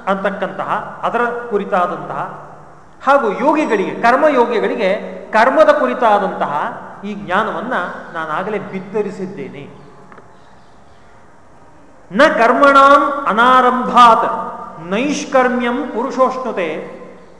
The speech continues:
ನ ಚ ಸನ್ಯಸನಾದೇವ ಸಿದ್ಧಿಂ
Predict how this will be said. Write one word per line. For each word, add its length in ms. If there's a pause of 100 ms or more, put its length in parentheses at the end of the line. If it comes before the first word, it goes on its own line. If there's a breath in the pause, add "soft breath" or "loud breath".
ನ 120
ಚ 100
ಸನ್ಯಸನಾದೇವ 1160 (680)
ಸಿದ್ಧಿಂ 720